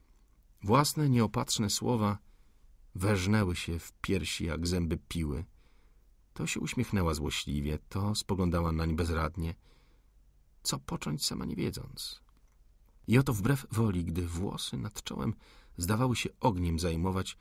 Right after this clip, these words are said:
od niezwalczanego wzruszenia wsparła rękę na jego ramieniu. Położywszy zaś dłoń, uczuła, że jej oderwać nie może. Wstrząsnęła go z lekka za ramię.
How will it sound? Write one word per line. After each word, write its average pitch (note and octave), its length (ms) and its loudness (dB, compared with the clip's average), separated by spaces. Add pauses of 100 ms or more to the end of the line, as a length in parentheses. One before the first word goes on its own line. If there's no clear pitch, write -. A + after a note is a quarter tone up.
(400)
od F2 160 -4
niezwalczanego G#2 760 2
wzruszenia F#2 680 -2 (540)
wsparła C3 480 0
rękę G#2 340 0
na F#2 120 2
jego F2+ 220 2
ramieniu. D#2 500 -2 (1400)
Położywszy G2+ 520 0
zaś G2 240 -2
dłoń, A#2+ 460 -2 (760)
uczuła, - 420 -4
że D3+ 180 -4
jej C#3+ 320 -4
oderwać F2+ 680 -2 (460)
nie F2 140 0
może. B1+ 360 -6 (1500)
Wstrząsnęła G#2 760 0
go D#2 140 -2
z D2+ 100 -4
lekka F2 440 -2
za D#2+ 140 0
ramię. E2+ 400 -6